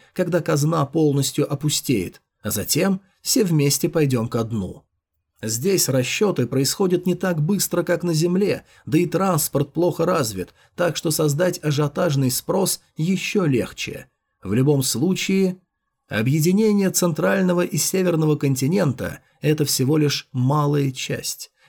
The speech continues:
Ты не сможешь стать великим человеком, если будешь смотреть только вперёд, а не по сторонам. Это относится и к героям, и к императорам, Карис. Я Крис. Ха,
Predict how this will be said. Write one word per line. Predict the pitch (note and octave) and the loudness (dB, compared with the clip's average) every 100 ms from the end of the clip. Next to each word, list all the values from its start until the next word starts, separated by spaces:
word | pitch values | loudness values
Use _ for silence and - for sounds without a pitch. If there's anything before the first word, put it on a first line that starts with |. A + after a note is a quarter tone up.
| - | -2
Ты | F3+ | 0
не | E3+ | 2
сможешь | - E3+ F3+ E3 - | 0 0 0 0 -2
стать | - F3 D#3 | 0 -2 0
великим | E3 E3+ D#3 D#3+ | 0 0 0 0
человеком, | E3 D#3+ F3+ D#3+ - F#2+ - - | 0 0 2 0 -2 -6 -8 -2
если | D3 F3 F3 | 0 2 2
будешь | D#3+ E3+ D#3+ | 2 2 0
смотреть | - D#3 D#3 F3+ E3 F3+ | 0 -2 0 0 0 0
только | E3 D#3 | 0 0
вперёд, | D3+ C#3+ C#3+ F3+ - _ - | -4 -2 0 0 -2 _ -4
а | E3 | -2
не | D#3+ | 0
по | D#3 | -2
сторонам. | - D3+ D3+ D3 F#2+ - - _ | -2 0 0 0 0 -6 -16 _
Это | G#2+ A2+ G#2+ | -6 -2 -2
относится | G#2+ D3 E3+ B2+ - - - _ D#3+ | 0 0 0 -2 -2 -4 -8 _ -4
и | |
к | D#3 | -2
героям, | B2+ A2+ C#3 D3+ C#3+ C3+ _ | 0 2 4 4 2 -2 _
и | F#3 | -2
к | F3+ | 0
императорам, | F3 D#3 E3+ G3 C3+ G#2 G#2 | 0 0 0 -2 -2 -2 -2
Карис. | - G2+ G#2 - - - _ _ _ | -4 -6 -4 -4 -4 -6 _ _ _
Я | C3 A#2+ C3+ B2+ B2 | -8 -2 0 0 -2
Крис. | - F3 A#2 - - _ | -2 0 0 -2 -4 _
Ха, | - C#3 G2 | -6 -4 -4